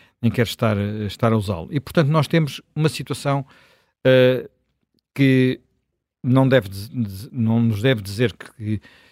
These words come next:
está tudo bem e que o único problema é garantir que há mais médicos ou mais enfermeiros ou mais centros de saúde ou mais hospitais a serem inaugurados. Há coisas que têm que ser, eh, equacionadas, porque se há algo que é constante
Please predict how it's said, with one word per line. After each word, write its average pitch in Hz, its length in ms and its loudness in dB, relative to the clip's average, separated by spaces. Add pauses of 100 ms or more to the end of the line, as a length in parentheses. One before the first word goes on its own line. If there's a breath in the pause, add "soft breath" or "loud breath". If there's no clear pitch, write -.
(140)
está - 300 -4
tudo 98 320 -16
bem 131 440 0
e 131 100 -4
que - 140 -6
o 131 40 4
único 123 280 2
problema 113 520 0
é 107 40 2
garantir 110 460 -2
que - 100 -10
há 110 60 0
mais 107 240 -2
médicos 104 420 -2
ou 101 60 -8
mais 98 200 -4
enfermeiros 101 760 -2
ou 98 120 -14
mais 95 320 -8
centros - 300 -14
de - 60 -20
saúde 110 400 2
ou 95 100 -10
mais 98 220 -2
hospitais 104 400 -6
a 104 60 -8
serem 104 220 -6
inaugurados. 104 580 0 (680 soft breath)
Há 135 140 2
coisas 131 320 -2
que - 140 -18
têm 127 260 2
que - 140 -12
ser, 110 440 -2
eh, 107 240 -8
equacionadas, 110 720 -2
porque - 380 -20 (280)
se - 360 -2
há 131 80 4
algo 139 340 2 (160)
que 123 120 0
é 110 40 4
constante 127 720 -2